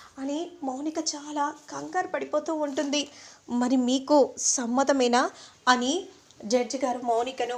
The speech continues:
అడుగుతూ ఉంటే, "నాకు ఇష్టం లేదు జడ్జి గారు, నాకు ఆయన కావాలి" అని ఈ విధంగా అనగానే ఇక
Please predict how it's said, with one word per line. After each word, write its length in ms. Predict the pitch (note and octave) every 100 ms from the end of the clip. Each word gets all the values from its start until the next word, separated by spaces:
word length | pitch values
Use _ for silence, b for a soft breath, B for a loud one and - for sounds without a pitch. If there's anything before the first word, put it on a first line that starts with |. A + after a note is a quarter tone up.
| - C#4+
అడుగుతూ 340 | B3+ D4 D4
ఉంటే, 280 | C4+ A#3+ C4+ A#3+ - C4+ A#3+
"నాకు 320 | B3 B3 D4 C4 G#3 - -
ఇష్టం 340 | D4 - D4 C4+
లేదు 280 | A#3+ B3 C#4+
జడ్జి 360 | A#3+ A#3 A3+ B3
గారు, 260 | A#3+ A#3+ B3+ B B B C4+
నాకు 240 | C#4+ C#4
ఆయన 260 | C4+ C4 D#4 D#4
కావాలి" 500 | D4+ F4 F#4+ B3+ - - A#3
అని 220 | B3 B3 D4 B B B C4
ఈ 60 | A#3
విధంగా 440 | A3 A#3 B3 A#3+ A#3 -
అనగానే 500 | A3+ A#3+ B3+ A#3+ A#3+ A#3 -
ఇక 180 | C#4+